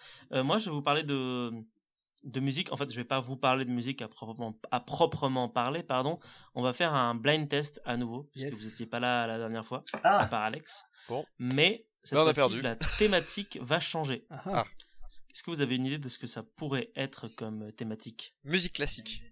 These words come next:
Speaker 3: Blind test de musique, de, d'instruments de musique. Non, je sais pas.
Speaker 1: Ah non, pas blind test d'instruments de musique. C'est, euh, quelque chose que, euh, dont vous parlez souvent, mine de rien, en fait, dans cette émission.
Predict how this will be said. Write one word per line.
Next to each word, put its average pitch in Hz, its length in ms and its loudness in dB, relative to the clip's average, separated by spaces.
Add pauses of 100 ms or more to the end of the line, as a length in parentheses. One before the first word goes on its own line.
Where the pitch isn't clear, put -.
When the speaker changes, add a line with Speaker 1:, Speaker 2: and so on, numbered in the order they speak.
(180)
Speaker 3:
Blind 110 280 8
test 113 360 4
de 104 160 6
musique, 107 640 6 (260)
de, 107 240 8
d'instruments 107 460 8
de 110 60 12
musique. 113 460 8 (500)
Non, 104 160 2
je 110 80 0
sais 113 60 2
pas. 107 200 6
Speaker 1:
Ah 131 160 12
non, 123 100 4
pas 147 220 10
blind 139 200 4
test 135 160 2
d'instruments 131 400 0
de 127 40 0
musique. 131 480 -2 (560)
C'est, 131 360 0
euh, 127 360 4
quelque 147 320 0
chose 185 280 2
que, - 140 -2
euh, 127 1120 0 (600)
dont 143 220 2
vous 143 220 -2
parlez 160 320 6
souvent, 156 300 2
mine 143 200 2
de 127 60 4
rien, 127 400 2
en 120 120 -6
fait, 131 180 -4
dans 127 100 -2
cette 120 180 -6
émission. 123 400 -4